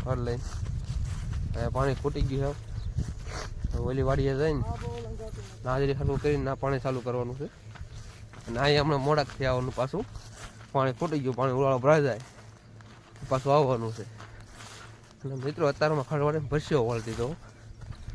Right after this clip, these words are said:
આમ જોવો જ ખરા. સારું, હાલો મિત્રો, તો ઓલી વાડીએ જઈને પાછા મળશું. મિત્રો, આ વાડી આવી ગયા ક્યારના ને ખાલી પોરો ખાધો બેઠા. અને લાઇટ આવી ગઈ છે, મોટર ચાલુ કરી દીધી છે.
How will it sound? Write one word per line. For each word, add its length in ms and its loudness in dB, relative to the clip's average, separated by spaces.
આમ 280 4
જોવો 260 2
જ 40 -4
ખરા. 140 -6
સારું, 240 6
હાલો 180 6
મિત્રો, 300 4
તો 120 2
ઓલી 120 6
વાડીએ 220 2
જઈને 160 -2
પાછા 200 0
મળશું. 380 -2
મિત્રો, 220 0
આ 140 6
વાડી 280 2
આવી 200 0
ગયા 140 0
ક્યારના 440 2
ને 180 2
ખાલી 240 -2
પોરો 220 2
ખાધો 300 -4
બેઠા. 360 0
અને 140 2
લાઇટ 280 4
આવી 160 6
ગઈ 160 4
છે, 100 2
મોટર 300 2
ચાલુ 240 0
કરી 140 -2
દીધી 240 -2
છે. 160 -4